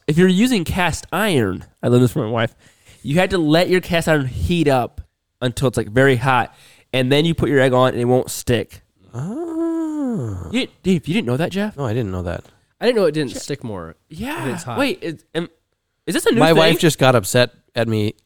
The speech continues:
Speaker 2: arguably,
Speaker 1: <laughs>
Speaker 2: very reasonably got upset at me for making eggs on a <laughs> cast iron last for a Saturday, and it stuck so hard.
Speaker 1: Yep.
Speaker 2: She was scraping forever,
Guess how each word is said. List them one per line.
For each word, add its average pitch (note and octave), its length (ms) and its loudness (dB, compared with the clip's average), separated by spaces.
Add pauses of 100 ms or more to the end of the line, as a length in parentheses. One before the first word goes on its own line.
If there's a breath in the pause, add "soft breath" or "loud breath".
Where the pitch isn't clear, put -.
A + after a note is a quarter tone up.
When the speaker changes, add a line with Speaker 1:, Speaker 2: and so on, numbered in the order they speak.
(420)
Speaker 2:
arguably, G#2+ 680 2
Speaker 1:
<laughs> - 60 -16
Speaker 2:
very D#3 400 6
reasonably B2 640 6
got G#2 220 0
upset G#2 240 0
at G2+ 80 -2
me G2 180 0
for - 420 4
making A#2+ 360 4
eggs B2 320 4
on A#2+ 120 6
a B2+ 180 4
<laughs> - 160 -4
cast - 300 2
iron D3+ 240 6
last D3 220 4
for E3 80 4
a D3 60 6
Saturday, C#3 400 4
and C#3+ 120 4
it D3 100 0
stuck - 300 4
so D3+ 240 6
hard. B2 340 2
Speaker 1:
Yep. D#3 260 0
Speaker 2:
She F#3+ 120 4
was F3 160 8
scraping C3+ 480 4
forever, A#2 600 0